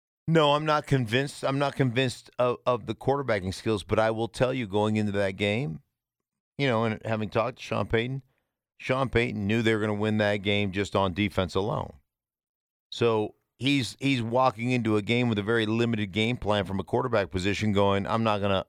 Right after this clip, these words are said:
I'm not exposing the, my guy. I'm not gonna, right? I, I may need him down the road. I'm not gonna show what he can potentially do. We'll win this game. We'll win this game three to nothing if that's what it takes."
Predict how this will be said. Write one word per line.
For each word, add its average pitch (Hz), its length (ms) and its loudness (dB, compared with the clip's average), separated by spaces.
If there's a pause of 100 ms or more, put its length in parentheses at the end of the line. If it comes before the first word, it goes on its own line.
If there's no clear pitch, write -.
I'm 95 200 0
not 110 260 -2
exposing 85 680 -4
the, 80 160 -6
my 82 200 -6
guy. 110 560 0
I'm 90 100 -6
not 98 180 0
gonna, 82 320 -2 (640)
right? 104 260 0 (160)
I, 101 220 -2 (120)
I 76 140 -8
may 80 200 -2
need 95 200 0
him 101 100 0
down 113 200 4
the 117 80 -2
road. 139 280 0
I'm 98 120 0
not 113 140 0
gonna 90 200 0
show 113 340 -2
what 101 240 0
he 104 140 -2
can 135 420 0
potentially 90 640 -4
do. 95 380 -4 (420)
We'll 143 260 2
win 123 240 2
this 113 180 -2
game. 110 200 0 (220)
We'll 180 180 4
win 151 180 2
this 110 160 -2
game 117 220 0
three 131 240 0
to 113 80 2
nothing 143 300 2
if 101 100 0
that's 104 240 0
what 101 120 2
it 90 80 -4
takes." 135 520 -2